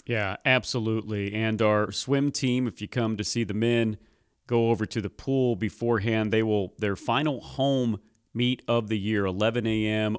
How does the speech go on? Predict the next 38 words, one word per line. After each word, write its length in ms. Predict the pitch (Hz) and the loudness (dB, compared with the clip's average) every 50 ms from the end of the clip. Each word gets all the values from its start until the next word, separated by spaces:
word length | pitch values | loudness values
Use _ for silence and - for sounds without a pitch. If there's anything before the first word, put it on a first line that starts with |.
| - | -4
on 320 | - 107 110 110 107 107 104 | -4 -2 0 0 0 0 -2
Saturday. 680 | - - - 113 107 107 104 101 101 92 104 101 104 | -2 -2 0 2 2 2 2 0 0 0 2 2 2
They're 160 | 98 135 160 | 0 -2 -4
two 220 | 151 - - 160 156 | -4 -2 0 2 2
and 100 | 147 131 | 2 2
two 280 | - - 139 135 135 120 | 2 2 2 2 4 4
overall 540 | 113 120 107 113 104 104 107 113 113 117 113 | 4 2 2 2 2 4 4 4 2 2 0
so 260 | - - 127 117 110 | 0 0 0 0 0
far 280 | - - 117 110 107 | 0 0 0 0 0
this 260 | 101 110 101 - - - | 0 -2 -4 -4 -4 -4
year. 140 | 117 110 | -4 -4
Again, 240 | 107 98 104 117 104 | -2 -2 -2 -2 -2
they 80 | 104 101 | -2 -4
finally 320 | - - 123 117 117 110 | -4 -2 -2 -2 0 0
have 120 | 104 95 92 | -2 -2 -4
a 40 | |
conference 500 | 92 - - 117 117 - - 120 104 - | -4 -4 -2 -2 -2 -2 -2 -6 -6 -6
in 80 | - 104 | -8 -6
the 80 | 101 92 | -6 -6
C 240 | - - 120 113 | -4 -4 -2 0
A 300 | 104 98 98 98 104 104 | 0 0 2 2 2 2
A. 40 | 104 | 2
Zach 300 | 90 110 135 131 127 - | 2 0 0 -2 -2 -2
Bagby, 520 | - 110 107 110 107 90 82 95 92 85 - _ _ _ _ _ _ _ _ _ _ | 0 2 2 2 2 0 -2 -4 -4 -4 -8 _ _ _ _ _ _ _ _ _ _
uh, 320 | - 101 98 98 98 92 85 - _ _ _ _ _ _ | -8 -6 -4 -4 -4 -4 -6 -10 _ _ _ _ _ _
with 140 | - 113 107 | -2 -2 0
some 320 | - - 113 101 98 90 - _ _ _ _ _ _ _ - _ _ _ _ _ - - _ _ _ - | 0 0 0 -2 -2 -6 -8 _ _ _ _ _ _ _ -20 _ _ _ _ _ -20 -20 _ _ _ 0
tough 200 | - 170 151 - | 2 2 2 2
circumstances, 1080 | - - 151 135 - - 107 - - - - 107 101 95 90 - 110 104 98 85 - | 2 2 2 2 2 0 -4 -4 -4 -2 -2 -2 -2 -2 -4 -6 -6 -6 -6 -4 -2
ha-, 140 | 110 110 101 | -2 -2 -2
has 320 | 98 101 101 104 101 95 | -2 -4 -4 -4 -4 -4
really 340 | 101 117 120 120 117 113 104 | -2 -2 0 0 0 0 0
had 260 | 90 107 107 107 104 - | 0 2 2 2 0 0
to 100 | 104 98 | -4 -6
keep 240 | - - 120 - | -4 -6 -4 -2
that 200 | - 113 107 - | 0 0 0 0
program 480 | - - 117 110 98 107 110 107 104 101 | 0 2 2 2 2 0 -2 -2 -2 -4
together, 560 | - - 95 - 117 113 113 113 110 107 92 | -6 -8 -6 -2 0 0 2 2 0 0 -2